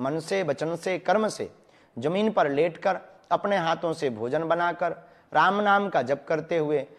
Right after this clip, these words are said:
सुबह में और रात में हा-, जाप पाठ और हवन करके अगर आप शयन करेंगे, तो चालीस दिन के अंदर ब्राह्मण रूप में अथवा वानराकृति में अथवा किम पुरुष रूप में अथवा फिर स्वप्न में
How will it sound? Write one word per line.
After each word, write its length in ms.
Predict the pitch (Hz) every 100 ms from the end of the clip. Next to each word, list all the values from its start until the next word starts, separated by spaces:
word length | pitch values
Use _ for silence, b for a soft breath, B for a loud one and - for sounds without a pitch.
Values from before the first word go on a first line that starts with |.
| b b -
सुबह 380 | - 180 190 208
में 140 | 208
और 140 | 190 170
रात 300 | 165 175 185
में 220 | 170 151
हा-, 280 | 139 131 -
जाप 680 | 147 123 120 143 160 160 -
पाठ 280 | 147 170 - 160
और 100 | 143
हवन 280 | 147 208 226
करके 340 | 160 143 139
अगर 180 | 123 123
आप 180 | 117 -
शयन 360 | - 117 117
करेंगे, 420 | 110 120 180 165 - - b b b -
तो 60 |
चालीस 400 | - 143 160 180
दिन 220 | 143 147
के 100 | 131
अंदर 260 | 123 127 139
ब्राह्मण 440 | 120 123 131 160
रूप 280 | 190 190 170
में 220 | 139 104 - _ _ b -
अथवा 300 | 139 160 165
वानराकृति 880 | 120 135 160 180 214 - 220 233 220
में 200 | 117 - _ - - - 139
अथवा 300 | 131 175 170
किम 280 | 175 233
पुरुष 300 | 240 254 233
रूप 240 | 220 214 196
में 220 | 156 113 - b b b
अथवा 280 | 165 185 202
फिर 140 | 202
स्वप्न 420 | 165 - 226 254 254
में 260 | 185 -